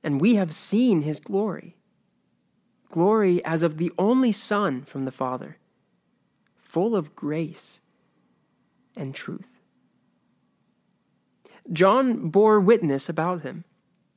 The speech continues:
and cried out, "This was he of whom I said, 'He who comes after me, he ranks before me, because he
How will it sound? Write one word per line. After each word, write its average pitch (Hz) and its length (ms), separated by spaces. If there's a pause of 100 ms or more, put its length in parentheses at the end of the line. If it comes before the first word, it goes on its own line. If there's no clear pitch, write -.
and 139 200
cried 180 420
out, 185 360 (420)
"This 240 440
was 185 460
he 233 480
of 180 200
whom 214 500
I 190 320
said, 135 600 (460)
'He 240 280
who 226 120
comes 202 320
after 190 420
me, 143 280 (340)
he 180 140
ranks 175 420
before 240 540
me, 135 300
because 180 340
he 220 360